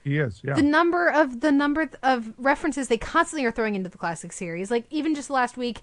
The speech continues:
Speaker 2: and three different forms of Atlantis, uh,
Speaker 1: <laughs>
Speaker 2: like, which is so, such a fun, that's the kind of thing that I love, is it's like a one-line shout-out that makes sense in the narrative and also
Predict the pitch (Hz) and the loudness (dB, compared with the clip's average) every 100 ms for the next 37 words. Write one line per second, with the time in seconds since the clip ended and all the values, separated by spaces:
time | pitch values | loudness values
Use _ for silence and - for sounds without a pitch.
0 | - - - 233 233 - 339 339 294 269 | -16 -20 -2 0 0 0 0 0 0 0
1 | 247 - - 254 247 226 220 226 269 254 | -2 -4 -4 0 0 -2 -4 -2 -2 0
2 | 196 196 - - - - - 220 220 208 | -2 -4 -10 -16 -20 -2 2 6 8 6
3 | 139 226 247 233 277 302 - 330 - 320 | 4 2 2 2 2 0 2 0 2 2
4 | 262 349 339 339 - 320 269 285 330 302 | 2 0 -4 -4 2 2 4 0 -2 -2
5 | 294 285 254 233 220 220 254 214 202 226 | -2 -2 -2 0 2 4 2 0 -4 -4
6 | 226 202 220 220 208 208 202 - 208 202 | 0 2 4 4 2 0 -2 2 2 4
7 | 196 202 190 202 185 - 226 220 - 220 | 0 -2 -4 -6 -6 -4 -2 -4 -10 -6
8 | 214 214 208 202 202 196 190 202 185 | -2 0 0 0 0 0 0 -4 -4